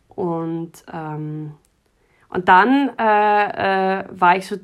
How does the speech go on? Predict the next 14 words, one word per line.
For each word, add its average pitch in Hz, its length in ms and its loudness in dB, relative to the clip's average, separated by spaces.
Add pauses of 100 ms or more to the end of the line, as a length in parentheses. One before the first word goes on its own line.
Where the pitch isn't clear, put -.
wirklich 202 440 0
an 190 100 0
einem 180 300 2
Punkt 233 580 -2
angekommen, 196 720 0
wo 190 100 2
ich 185 80 2
mir 190 120 -2
gedacht 180 360 -2
hab, 185 120 -12
okay, 190 500 -6 (460)
ähm, 185 640 2
scheiße, 185 680 -6 (1080)
wie, 208 600 -4